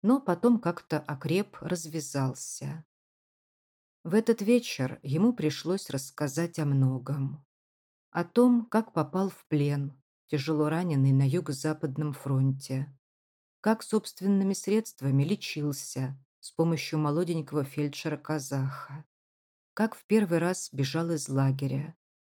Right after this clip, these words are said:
а бежал он шесть раз, как сдружился с французскими партизанами,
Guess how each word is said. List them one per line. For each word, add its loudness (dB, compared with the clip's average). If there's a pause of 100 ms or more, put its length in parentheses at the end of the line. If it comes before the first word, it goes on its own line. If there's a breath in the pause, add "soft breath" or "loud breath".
(200)
а -6
бежал 0
он 0
шесть -8
раз, -8 (640)
как 0
сдружился -2
с -10
французскими -2
партизанами, -2